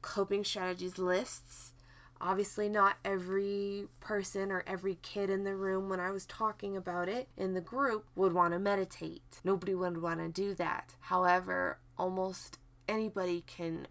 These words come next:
practice deep breathing. Almost anybody can decide to walk away and take a break and then come back later to talk about it. Almost anybody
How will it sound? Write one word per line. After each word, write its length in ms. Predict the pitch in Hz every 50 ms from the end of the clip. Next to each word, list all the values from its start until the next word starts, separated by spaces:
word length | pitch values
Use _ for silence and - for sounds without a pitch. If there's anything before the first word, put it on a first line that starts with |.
| -
practice 640 | - - 160 156 160 - - - 170 165 165 - - - 165 160 -
deep 220 | - 180 - - - -
breathing. 580 | 190 180 175 175 180 185 214 233 269 320 370 - - -
Almost 380 | - - - 180 180 185 - - -
anybody 600 | - 175 180 180 180 180 185 185 180 185 190 180
can 240 | - - 190 185 180
decide 480 | 185 180 - - 180 170 175 175 165
to 160 | - 185 180
walk 280 | 180 185 180 175 175 -
away 300 | 175 175 170 165 165 170
and 140 | 180 180 175
take 220 | - - 180 -
a 40 | 165
break 560 | 175 - 185 180 180 196 254 - - - - - -
and 100 | 190 185
then 120 | 185 180
come 240 | 170 - 190 180 175
back 260 | 180 180 180 180 -
later 300 | 185 180 180 175 180 175
to 120 | 170 185 170
talk 300 | - 180 175 180 - -
about 300 | 190 208 202 208 220 233
it. 260 | 247 - - - - -
Almost 460 | - 180 180 180 190 190 190 185 - - - 185
anybody 800 | 185 180 185 190 185 - 185 185 185 185 190 196 196 196 -